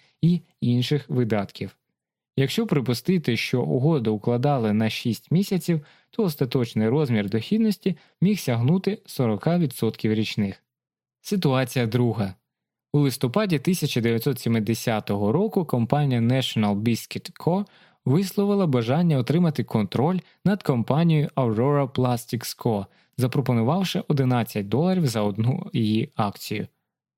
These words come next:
Акції продавались за ціною близько восьми з половиною доларів. Наприкінці місяця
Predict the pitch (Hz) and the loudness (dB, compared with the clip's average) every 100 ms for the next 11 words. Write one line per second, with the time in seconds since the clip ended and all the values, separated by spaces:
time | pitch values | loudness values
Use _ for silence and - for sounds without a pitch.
0 | _ _ _ _ 156 202 185 180 131 113 | _ _ _ _ 0 0 0 0 2 2
1 | 113 160 185 131 110 98 110 170 185 151 | 2 2 2 2 0 0 0 2 2 0
2 | - _ 120 139 202 - - 220 - 127 | -10 _ 0 2 2 0 -2 -2 -2 0
3 | 120 117 123 143 190 - - 180 160 113 | 0 0 2 2 2 -4 -4 0 2 2
4 | 117 117 117 120 113 104 104 98 - _ | 2 2 2 2 2 0 -4 -8 -12 _
5 | _ _ _ _ 123 120 131 185 208 175 | _ _ _ _ -2 0 0 0 2 2
6 | 131 151 185 - 180 | 2 0 -2 0 -2